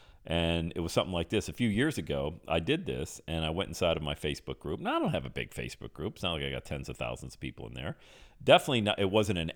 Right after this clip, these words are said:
active group. There might have been, I don't know, a hundred people active at the time.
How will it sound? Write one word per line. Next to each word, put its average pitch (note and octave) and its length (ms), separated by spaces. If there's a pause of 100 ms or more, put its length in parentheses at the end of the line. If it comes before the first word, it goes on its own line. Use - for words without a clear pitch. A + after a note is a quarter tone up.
active F2 460
group. D#2 320
There F#2 100
might F#2+ 200
have F2 40
been, D#2+ 340 (120)
I F2 140
don't G#2 120
know, C2+ 280 (100)
a C#2 60
hundred E2+ 320
people E2+ 420
active F#2 480
at - 80
the - 80
time. F2+ 400